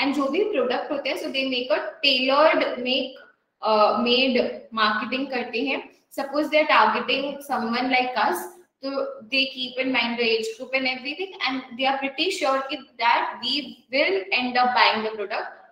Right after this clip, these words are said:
तो वो हमें ही डायरेक्टली टारगेट करते हैं, specifically हमें, ता-, अ, हमारे लिए वो अपने एडवर्टाइजिंग को, मार्केटिंग कैंपेन को टेलर मेड करते हैं।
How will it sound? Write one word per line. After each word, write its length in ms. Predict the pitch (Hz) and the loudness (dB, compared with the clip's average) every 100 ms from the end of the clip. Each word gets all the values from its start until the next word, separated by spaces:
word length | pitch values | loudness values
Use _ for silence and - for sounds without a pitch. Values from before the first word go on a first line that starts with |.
| _ | _
तो 100 | 294 | -2
वो 120 | 311 | 0
हमें 300 | 392 285 254 | 2 2 2
ही 200 | 285 330 | 2 0
डायरेक्टली 960 | 269 247 247 240 - 294 392 370 - - _ | 2 2 2 2 -2 0 0 0 -10 -14 _
टारगेट 400 | 233 202 220 220 | 2 2 2 0
करते 260 | 226 226 269 | -2 0 0
हैं, 120 | 311 | -2
specifically 800 | - 254 247 254 262 - 262 311 | -2 -2 -2 -4 -8 -8 -8 -4
हमें, 520 | 220 220 202 - - _ _ _ | -2 -2 -4 -8 -18 _ _ _
ता-, 320 | 226 226 220 - | 4 4 2 2
अ, 80 | 208 208 208 202 - - - | 4 6 6 4 2 -6 -6
हमारे 440 | 262 233 220 269 | 4 4 4 2
लिए 200 | 294 294 | 0 0
वो 100 | 302 | 2
अपने 500 | 277 269 254 320 339 - | 0 0 -4 -6 -6 -2
एडवर्टाइजिंग 720 | 214 220 226 214 - 240 233 | 0 2 2 2 0 -4 -4
को, 280 | 320 381 - | -4 -4 -6
मार्केटिंग 480 | 214 196 214 240 254 | -6 -4 -8 -10 -4
कैंपेन 440 | 220 208 202 226 | -4 -4 -6 -8
को 80 | 277 | -10
टेलर 380 | 330 254 208 214 | -8 -6 0 2
मेड 340 | 214 208 - | 2 -2 -4
करते 240 | 185 - | -8 -8
हैं। 100 | - | -14